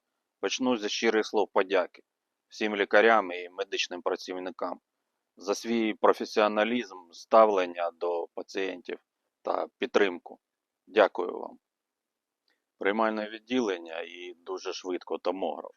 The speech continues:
В очі мені ніхто нічого не казав, але,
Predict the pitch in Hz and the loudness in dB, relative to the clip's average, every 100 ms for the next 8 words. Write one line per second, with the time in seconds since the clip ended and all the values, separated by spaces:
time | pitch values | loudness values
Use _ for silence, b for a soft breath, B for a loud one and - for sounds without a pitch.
0 | _ _ _ _ _ 98 113 143 - 95 | _ _ _ _ _ -8 -4 -4 -2 -4
1 | 92 101 107 107 104 110 107 110 - 110 | -4 -6 -8 -12 -8 -4 -4 -4 -2 -2
2 | 110 110 - 113 120 123 104 92 87 90 | -2 -4 -4 -4 2 2 2 -2 -4 0
3 | 92 | 0